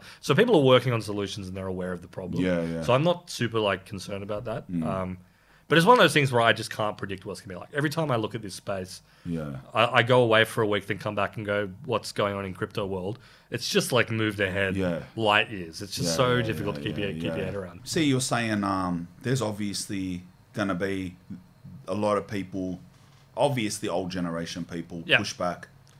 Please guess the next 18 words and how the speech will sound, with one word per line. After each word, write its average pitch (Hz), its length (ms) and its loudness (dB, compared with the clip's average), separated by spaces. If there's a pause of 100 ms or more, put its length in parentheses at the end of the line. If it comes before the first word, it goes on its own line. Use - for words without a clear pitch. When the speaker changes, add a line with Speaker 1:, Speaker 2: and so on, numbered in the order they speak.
(160)
Speaker 2:
current 113 320 -4
generation, 92 680 -4
even 120 540 -2
young 98 280 -6
generation, 101 680 -4
if 127 260 -8
it's 131 140 -8
fully 131 440 0
not 101 200 0
normalized. 98 600 -2
Speaker 1:
Yep. 117 160 2 (920)
Speaker 2:
But 147 220 2
even 175 220 0
so, 143 260 0
do 131 140 0
you 135 160 0
think 160 520 -6 (680)
this - 540 -2